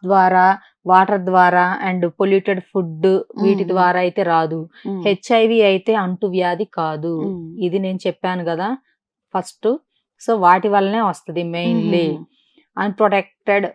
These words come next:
Speaker 1: ఆ, ఇంటర్‌కోర్సెస్ వల్ల
Speaker 2: మ్మ్.
Speaker 1: and బ్లడ్ ట్రాన్స్‌ఫర్మేషన్ వల్ల,
Speaker 2: మ్మ్.
Speaker 1: బ్రెస్ట్ మిల్క్ వల్ల, టాటూస్ వల్ల. So వీటి ద్వారా మెయిన్ రీజన్స్ అండ్
Speaker 2: ఎస్.
Speaker 1: వచ్చేది.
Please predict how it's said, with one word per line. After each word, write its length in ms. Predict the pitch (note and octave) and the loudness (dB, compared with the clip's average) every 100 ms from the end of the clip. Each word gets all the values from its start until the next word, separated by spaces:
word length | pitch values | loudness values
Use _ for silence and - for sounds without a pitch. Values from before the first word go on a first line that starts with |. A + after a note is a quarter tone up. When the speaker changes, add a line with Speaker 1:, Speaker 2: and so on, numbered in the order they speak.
| _ F#3 | _ -10
Speaker 1:
ఆ, 540 | F3+ F3 E3+ E3 E3 - - | -8 -8 -8 -10 -12 -14 -12
ఇంటర్‌కోర్సెస్ 680 | F#3+ G3+ G3 F#3+ F#3+ F3 E3+ | -10 -8 -4 -2 -2 -4 -2
వల్ల 500 | E3+ E3+ F3+ G3+ - | 0 2 2 -2 -10
Speaker 2:
మ్మ్. 240 | G#3 F#3+ F3 | -8 -6 -4
Speaker 1:
and 200 | E3+ E3 | -2 -4
బ్లడ్ 240 | D#3 E3+ | -2 -2
ట్రాన్స్‌ఫర్మేషన్ 720 | F#3 F3+ F3 F3 E3+ D#3+ E3+ | -2 -4 -4 -6 -6 -8 -8
వల్ల, 260 | E3 E3 E3+ | -4 -2 -2
Speaker 2:
మ్మ్. 440 | F#3 F#3+ _ - G3 | -4 -8 _ -10 -4
Speaker 1:
బ్రెస్ట్ 280 | F3+ F3+ | -4 -4
మిల్క్ 280 | F3+ E3+ - | -8 -8 -6
వల్ల, 280 | F3 E3+ F3 | -4 -2 -2
టాటూస్ 520 | F3 E3+ D#3+ F3+ - | -2 -4 -4 -8 -6
వల్ల. 380 | E3 E3 E3+ G3+ _ _ _ - | -6 -2 -2 -4 _ _ _ -2
So 80 | B3 | 0
వీటి 300 | G3+ G3 F3+ | 2 0 0
ద్వారా 300 | F#3 F3+ G#3+ | 0 2 2
మెయిన్ 320 | G#3 F3 F3+ | -2 -4 -4
రీజన్స్ 360 | E3+ D#3 D#3+ F3 | -4 -6 -8 -8
అండ్ 200 | D#3 - _ - | -10 -12 _ -8
Speaker 2:
ఎస్. 80 | G3 | -6
Speaker 1:
వచ్చేది. 440 | F3+ - D#3 D3 | -4 -4 -4 -6